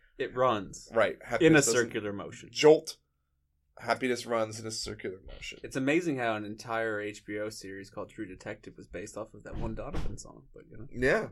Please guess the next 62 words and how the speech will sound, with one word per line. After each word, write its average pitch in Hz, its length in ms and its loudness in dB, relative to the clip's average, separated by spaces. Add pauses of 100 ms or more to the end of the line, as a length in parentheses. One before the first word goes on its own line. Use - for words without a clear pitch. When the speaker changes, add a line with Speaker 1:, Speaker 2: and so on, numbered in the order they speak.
(120)
Speaker 1:
Yeah. 107 140 -10
Speaker 2:
Yeah, 120 100 2 (120)
yeah, 156 240 -2
yeah. 151 60 -4 (120)
Speaker 1:
<laughs> - 140 -20
Speaker 2:
Which 135 160 0
has 139 160 0
also 120 320 4
fallen 101 340 -4
off 98 220 -10
the, - 260 -6
the - 180 -4
wagon. 101 280 -6
I 110 80 -2
did, - 160 -6
season 131 320 -8
three, 113 200 -2
I 107 100 0
found 107 360 -8
very 107 180 -6
disappointing. - 520 -8
Speaker 1:
Yeah, 113 140 2
we 143 100 -2
talked 110 300 -4
about 90 160 -8
that 85 80 -6
already. 95 340 -8
I - 80 -6
Speaker 2:
We 120 60 0
Speaker 1:
just 127 120 0
Speaker 2:
did. 110 80 4
Speaker 1:
watched 104 220 0
it 104 60 -6
a 101 40 -6
couple 101 300 -12
weeks 107 260 -12
ago. 107 280 -6 (280)
Uh, 98 400 -6
it 101 60 -10
was 110 120 -12
whatever. 98 460 -6 (480)
Speaker 2:
Yeah. 156 220 6 (260)
Speaker 1:
They're 139 100 2
never 151 220 8
gonna 143 180 6
get 113 200 2
back 117 240 4
to 113 100 -6
the 107 280 -4
Speaker 2:
The 113 100 -10
Speaker 1:
brilliance 117 440 4
Speaker 2:
coolness 110 180 -2
of 113 60 0
the 107 60 2
Speaker 1:
of, 104 140 0
Speaker 2:
first 104 220 -4
Speaker 1:
of 113 100 -6
Speaker 2:
one. 107 100 -4
Speaker 1:
McConaughey 107 760 -4
and 101 300 -12
Speaker 2:
Yeah. 113 100 -14
Speaker 1:
Harrelson. 107 420 -6